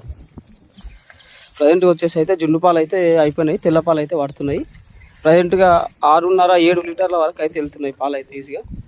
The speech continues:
మనకి మెయింటెనెన్స్ మంచిగా ఉంటే కనుక పూటకి ఈజీ ఒక ఎనిమిది లీటర్ల వరకు వెళ్ళొచ్చు.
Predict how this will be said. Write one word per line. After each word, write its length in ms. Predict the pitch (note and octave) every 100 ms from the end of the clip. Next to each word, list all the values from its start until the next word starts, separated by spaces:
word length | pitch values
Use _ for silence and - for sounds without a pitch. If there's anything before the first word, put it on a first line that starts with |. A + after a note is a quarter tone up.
| - - - -
మనకి 180 | D3 D3
మెయింటెనెన్స్ 360 | D#3 E3+ F#3 F#3 F3
మంచిగా 220 | D#3+ F3+
ఉంటే 120 | E3 D#3
కనుక 200 | D3 F#3 E3+
పూటకి 320 | E3 E3+ D#3+ D#3+
ఈజీ 120 | E3+
ఒక 80 | D3+ D3
ఎనిమిది 180 | D3 D3
లీటర్ల 260 | D3 D#3+ D3+
వరకు 160 | D#3 C#3+
వెళ్ళొచ్చు. 320 | C#3 C3 -